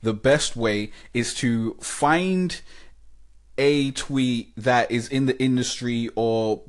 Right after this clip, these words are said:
by someone who plays the same game as you, and then reply to that with either a meme or a gif or a helpful comment.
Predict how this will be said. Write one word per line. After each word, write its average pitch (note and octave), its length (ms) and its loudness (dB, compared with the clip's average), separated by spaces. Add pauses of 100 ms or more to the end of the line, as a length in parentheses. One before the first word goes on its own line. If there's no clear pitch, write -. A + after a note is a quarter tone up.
by A#2+ 680 4
someone A#2+ 480 -2
who A2 120 -6
plays A#2 360 -4
the A2+ 60 -10
same A#2 260 -4
game B2+ 440 -2 (300)
as D3+ 220 2
you, F3+ 240 -4 (340)
and B2 160 0
then B2 140 0
reply B2 400 0
to B2 160 -10
that A#2 340 0
with A2 380 -6
either G#2+ 240 -6
a G#2 40 -6
meme B2+ 360 0
or G#2+ 140 -6
a - 20 -12
gif B2 360 -6
or G#2+ 400 -6
a G#2 40 -8
helpful A2+ 360 -6
comment. B2 400 -6